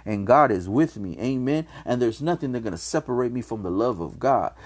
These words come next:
God is with me. He is in my corner. And you know what? No matter anything that rises up against me, what shall I say to these things?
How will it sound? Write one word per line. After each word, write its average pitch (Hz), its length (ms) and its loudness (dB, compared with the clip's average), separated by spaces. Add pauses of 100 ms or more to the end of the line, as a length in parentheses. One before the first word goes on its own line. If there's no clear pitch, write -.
(120)
God 135 240 6
is 110 140 -2
with 143 260 0
me. 147 140 -2
He 147 160 2
is 113 120 2
in 131 140 0
my 110 160 0
corner. 143 480 -2 (240)
And 117 140 -2
you 131 80 0
know 131 80 0
what? 120 140 -2
No 135 120 0
matter 135 380 -4 (180)
anything 151 560 -2
that 98 140 0
rises 139 440 0
up 143 140 0
against 127 380 0
me, 147 80 -2
what 151 160 0
shall 143 180 -2
I 143 80 2
say 143 240 -4
to 143 140 -2
these 135 180 -4
things? 156 240 -4